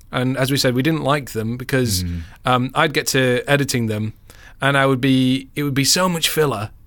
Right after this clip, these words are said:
Speaker 1: and I'd just be like, "This is boring."
Speaker 2: Mm.
Speaker 1: And, and you, uh, you never kind of questioned it and kind of gone, "Paul, are you just having a bad day?" You've always kind of gone, "All right, fair enough."
Speaker 2: Well, the problem, the problem is, is, like, the, so the two bad ones that we recorded,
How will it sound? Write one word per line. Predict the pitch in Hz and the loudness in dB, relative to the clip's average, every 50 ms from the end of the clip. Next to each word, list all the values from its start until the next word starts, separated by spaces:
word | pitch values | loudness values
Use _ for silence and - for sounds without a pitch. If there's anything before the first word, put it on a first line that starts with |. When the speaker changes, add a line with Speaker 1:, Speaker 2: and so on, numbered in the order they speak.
| - - - | -20 -16 -12
Speaker 1:
and | - 139 | -8 -6
I'd | 151 151 | -4 -4
just | 143 135 135 | -4 -2 -2
be | 151 | -2
like, | 143 139 139 | -4 -4 -4
"This | 165 175 - - | -4 -2 -2 -2
is | 131 123 | -2 -6
boring." | - - - - - - 453 - 453 - - - - 165 151 127 110 - | -8 -10 -12 -12 -10 -8 -6 -4 -2 -2 -2 -2 -2 -2 -2 -4 -4 -2
Speaker 2:
Mm. | 110 104 101 101 101 101 101 104 120 127 | -2 -2 0 0 0 0 2 2 2 2
Speaker 1:
And, | 123 123 123 | 2 2 2
and | 127 123 123 123 | 2 2 2 2
you, | 123 131 127 127 127 - | 2 2 2 2 0 -2
uh, | - 127 135 | -4 -4 -4
you | - 127 139 143 143 139 | -4 -6 -4 -2 -2 0
never | 143 165 156 143 135 | 0 2 2 2 2
kind | - 147 135 | 2 2 0
of | 123 | 0
questioned | - - - 127 - - 120 110 107 | -2 -2 -2 -2 -2 -4 -4 -4 -4
it | 107 - | -4 -4
and | 113 107 | -6 -8
kind | - 117 117 | -6 -6 -6
of | 104 | -6
gone, | 107 101 | -6 -8
"Paul, | - - 117 110 107 | -8 -8 -8 -6 -6
are | |
you | 107 107 | -6 -6
just | 107 107 | -6 -6
having | 117 110 110 | -6 -6 -4
a | 104 | -4
bad | 104 107 104 104 | -4 -4 -4 -4
day?" | 113 107 104 98 98 98 - - - - - - - - | -4 -4 -4 -4 -6 -8 -12 -18 -20 -20 -20 -20 -12 -6
You've | - 117 | -2 0
always | 117 120 113 | 0 0 0
kind | - 113 113 | 0 -2 -4
of | 104 107 | -4 -4
gone, | 104 104 104 - | -6 -6 -8 -8
"All | - 135 | -8 -6
right, | 123 117 - | -6 -6 -6
fair | - - 120 | -6 -6 -6
enough." | 117 107 104 101 - - - - - | -6 -6 -8 -8 -10 -12 -14 -4 2
Speaker 2:
Well, | - 220 | 4 4
the | 226 | 4
problem, | - 233 240 226 220 214 196 - | 6 4 4 4 4 0 -2 0
the | 147 151 | -2 0
problem | 156 196 175 143 131 | 0 0 0 0 0
is, | 104 95 90 - | 0 0 0 -2
is, | 95 - | -2 -2
like, | 113 104 - | -4 -4 -2
the, | 104 107 104 107 - - | -2 -2 0 0 -2 -4
so | - - 127 | -6 -4 -4
the | 117 | -4
two | 117 - 185 185 | -2 -2 -2 -2
bad | 139 - - 123 131 139 | -2 0 0 0 0 0
ones | 110 101 98 92 90 90 | 0 -2 -2 -2 -2 -2
that | - 98 - | -2 -4 -2
we | 95 | -2
recorded, | 95 90 90 - 110 98 95 90 90 87 87 - | -4 -4 -4 -2 -2 0 0 0 0 -2 -2 -4